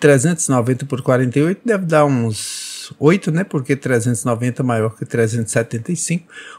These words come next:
Oito vezes oito, sessenta e quatro, para setenta. Seis, elevei o sete do setenta.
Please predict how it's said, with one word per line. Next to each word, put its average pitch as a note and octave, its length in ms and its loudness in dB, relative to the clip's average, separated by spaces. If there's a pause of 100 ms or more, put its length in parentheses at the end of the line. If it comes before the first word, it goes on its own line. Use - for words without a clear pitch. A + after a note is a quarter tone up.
Oito F#3+ 220 4
vezes F3 360 4
oito, E3 240 2
sessenta E3 400 2
e F3+ 60 0
quatro, - 400 2 (100)
para F3+ 220 4
setenta. C3 680 -2 (440)
Seis, E3+ 500 4
elevei C3+ 280 4
o D#3+ 40 -2
sete B2+ 460 0
do C3 220 -2
setenta. F3 560 0